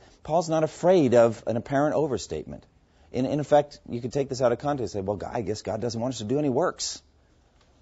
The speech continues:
No, but you need to set it in its context. But he's bold here to say, "To the man who does not work, but trusts, that man is imputed with righteousness." That's, that's the whole thing. But that's Paul. That's what he says. What does John Calvin say about this? "He,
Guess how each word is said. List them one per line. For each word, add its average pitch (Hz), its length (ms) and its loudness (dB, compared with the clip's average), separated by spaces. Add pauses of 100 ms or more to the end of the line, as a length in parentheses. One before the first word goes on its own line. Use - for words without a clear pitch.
(840)
No, 90 140 -6
but 87 120 -6
you 110 100 -4
need 135 160 0
to 151 60 -4
set - 280 2
it 113 80 -2
in 117 80 -4
its 131 100 -8
context. 139 460 -4
But 95 80 -6
he's 95 140 -4
bold 151 480 -2
here 98 160 -2
to 85 80 -6
say, 95 400 0 (140)
"To 127 120 2
the 107 80 2
man 120 240 0
who 107 100 -6
does 87 260 -2
not 151 380 4
work, - 380 -8 (580)
but - 160 -16
trusts, - 800 -6 (600)
that 92 200 -4
man 80 340 -6
is 76 220 -12
imputed 73 360 -12
with 65 160 -16
righteousness." - 600 -16
That's, - 260 -10
that's - 240 -10
the 78 60 -12
whole 73 160 -10
thing. 65 240 -18 (240)
But 87 80 -10
that's 123 160 -2
Paul. 98 440 0 (140)
That's 80 160 -16
what 76 100 -8
he 82 100 -10
says. 73 240 -10
What 117 80 -2
does 104 120 -4
John 92 200 -2
Calvin 113 340 -2
say 71 160 -4
about 64 220 -6
this? - 240 -16 (540)
"He, 151 460 6